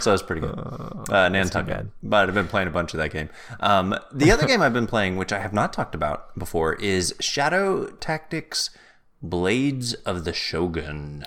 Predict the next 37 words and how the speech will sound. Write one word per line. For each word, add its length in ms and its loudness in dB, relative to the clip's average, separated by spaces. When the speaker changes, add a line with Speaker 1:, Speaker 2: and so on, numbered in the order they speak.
Speaker 2:
Ooh, 60 -8
Speaker 1:
which 180 -2
is 60 2
Speaker 2:
I 40 4
Speaker 1:
a 40 2
Speaker 2:
have 160 2
this 120 4
Speaker 1:
terrible 180 4
Speaker 2:
one, 80 2
and 80 2
I've 80 0
Speaker 1:
name. 80 -2
Speaker 2:
heard 100 4
it's 140 -4
really 400 0
good. 300 2
It's 120 -4
like 180 0
a, 460 4
what 140 0
is 80 -2
it? 80 -6
Kinda 240 -2
like 240 0
a 400 2
Speaker 1:
Uh, 80 6
Speaker 2:
X 180 -4
com-ish 760 -2
with 140 0
Speaker 1:
n-, 180 2
Speaker 2:
ninjas? 380 -2
Speaker 1:
no, 220 6
it, 240 -10
it, 400 0
do 100 0
you 240 4
ever, 520 2